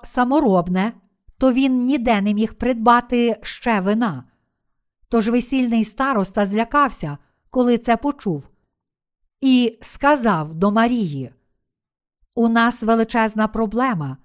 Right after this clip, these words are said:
тому що закінчилося вино. Це безглуздя. Я ніколи не думав, що буде так багато гостей. Я очікував менше гостей і думав,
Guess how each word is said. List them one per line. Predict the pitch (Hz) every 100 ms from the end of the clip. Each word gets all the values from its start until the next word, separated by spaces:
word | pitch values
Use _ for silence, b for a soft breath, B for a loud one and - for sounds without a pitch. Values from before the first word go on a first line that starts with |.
| _ _ _
тому | 247 240
що | 254 247
закінчилося | 214 226 233 262 254 240 240 - 240
вино. | 254 254 165 120 _ _ _ _ _ _ _ _ _
Це | - 214
безглуздя. | 202 185 208 277 254 147 143 135 _ _ _ _ _ _ -
Я | 208 240
ніколи | 247 254 254 233
не | 220 220
думав, | 214 294 208 180 -
що | - 254
буде | 226 247 240
так | 240 240 214
багато | 233 233 226 233
гостей. | 214 233 - 208 151 147 _ _ _ _ _ _ _
Я | 208 240 233
очікував | 247 240 277 269 254 247 226
менше | 226 277 269 - 185
гостей | 185 196 - 226 160 - _ _ _ -
і | 233
думав, | 240 240 240